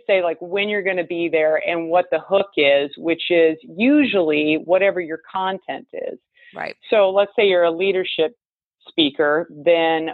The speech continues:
Speaker 1: okay, you have some good leadership things, uh, to say, but can it be tied into maybe something that's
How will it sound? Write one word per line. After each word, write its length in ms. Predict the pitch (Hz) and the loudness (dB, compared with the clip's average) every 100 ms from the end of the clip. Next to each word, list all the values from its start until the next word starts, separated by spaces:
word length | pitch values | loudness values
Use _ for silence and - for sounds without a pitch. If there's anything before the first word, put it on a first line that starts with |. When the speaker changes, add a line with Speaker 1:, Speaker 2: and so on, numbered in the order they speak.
| - | -8
Speaker 1:
okay, 260 | 165 147 | -2 0
you 160 | 143 151 | 0 0
have 200 | 185 185 - | 0 -2 -2
some 120 | 170 | -4
good 140 | 170 | -4
leadership 520 | 156 185 180 - 170 - | -2 -2 0 -2 -4 -2
things, 320 | 160 160 156 - - | -2 -2 -6 -10 -2
uh, 180 | 170 156 - | 0 0 -2
to 100 | 170 - | -10 0
say, 240 | 170 160 | 4 4
but 200 | 143 165 - | 2 -2 -4
can 220 | - 190 185 | 0 0 0
it 100 | - | -4
be 160 | 170 - | -10 -4
tied 320 | 175 175 170 | 0 2 2
into 640 | 165 156 156 - 160 151 156 _ - - _ | 0 -2 -4 -4 -2 -4 -8 _ -20 -20 _
maybe 300 | 196 202 196 - | 0 0 0 -6
something 260 | 190 185 | -8 -6
that's 140 | 170 | -8